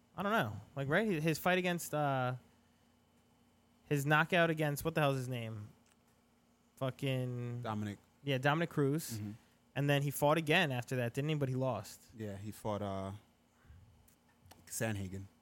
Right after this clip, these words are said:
Speaker 1: Yeah, Sandhagen, where he got, I mean, that was a pretty unanimous decision loss for him.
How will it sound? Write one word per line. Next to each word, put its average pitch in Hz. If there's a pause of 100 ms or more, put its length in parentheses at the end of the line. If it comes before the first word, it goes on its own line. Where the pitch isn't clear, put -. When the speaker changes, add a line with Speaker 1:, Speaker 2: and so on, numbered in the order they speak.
(520)
Speaker 1:
Yeah, 131
Sandhagen, 139
where 127
he 127
got, 123 (960)
I 120
mean, 98
that 123
was 120
a 104 (120)
pretty 131
unanimous 117
decision 113
loss 104
for 110
him. 107